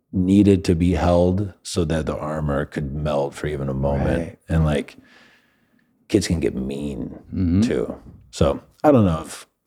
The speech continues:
Speaker 2: Yeah.
Speaker 1: that came up, and now
Speaker 2: Yeah,
Speaker 1: here we
Speaker 2: it's
Speaker 1: are.
Speaker 2: fascinating. It's on, it's on our reticular activation. So I'm sure that we'll get pinged more into, uh, the Scorpion as well. So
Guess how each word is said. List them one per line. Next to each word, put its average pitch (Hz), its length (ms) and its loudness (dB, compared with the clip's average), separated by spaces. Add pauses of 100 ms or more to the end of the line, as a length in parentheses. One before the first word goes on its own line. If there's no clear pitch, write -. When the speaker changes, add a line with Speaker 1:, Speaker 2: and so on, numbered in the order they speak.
(160)
Speaker 2:
Yeah. 104 160 4
Speaker 1:
that 104 180 4
came 82 220 0
up, 65 280 -6
and 69 340 -10 (420)
now 92 120 2
Speaker 2:
Yeah, 92 80 6
Speaker 1:
here 98 80 6
we - 60 0
Speaker 2:
it's - 80 0
Speaker 1:
are. - 60 -4
Speaker 2:
fascinating. 82 640 0 (320)
It's 85 260 -8
on, 82 400 0
it's - 140 -10
on 90 100 4
our 85 120 6
reticular 82 460 0
activation. 82 600 -4
So - 160 -6
I'm 85 100 -4
sure 87 220 0
that 82 360 2
we'll 90 140 0
get 85 220 -2
pinged 87 280 2
more 85 640 4
into, 82 520 0
uh, 78 320 0
the 80 100 -6
Scorpion - 680 0 (540)
as 85 160 -4
well. 85 540 2 (100)
So 85 640 2